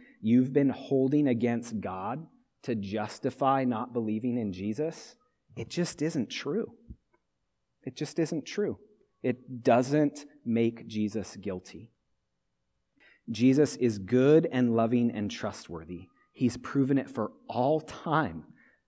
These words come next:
through the cross and the empty tomb, right? That's where we're going in this text. Jesus is found guilty of. He's gonna die. The guiltless for the guilty. And maybe if you're here today,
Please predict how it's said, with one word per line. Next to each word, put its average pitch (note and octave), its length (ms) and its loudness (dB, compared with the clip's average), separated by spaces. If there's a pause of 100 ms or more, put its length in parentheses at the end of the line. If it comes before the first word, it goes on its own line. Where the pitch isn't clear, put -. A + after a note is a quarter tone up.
(120)
through B2+ 120 2
the A#2+ 80 2
cross B2+ 520 4
and G#2+ 100 0
the G#2 60 2
empty G2+ 240 0
tomb, A#2 320 0
right? G#2 240 -2
That's - 160 -6
where C#3 120 8
we're B2 160 4
going A2+ 580 0
in F#2 100 -4
this F2+ 200 -8
text. - 500 -6 (300)
Jesus A#2+ 260 4
is A2 80 -8
found A2 260 0
guilty A#2 300 2
of. F#2 80 -2
He's G2+ 140 -4
gonna B2 200 -4
die. G#2 520 -6 (760)
The - 80 -2
guiltless C3 580 -2
for A2 140 -4
the F#2 100 -4
guilty. G2+ 480 -2 (1600)
And A#2+ 140 4
maybe D3 320 8
if C#3 120 0
you're C#3+ 140 2
here B2 360 2
today, C3 640 2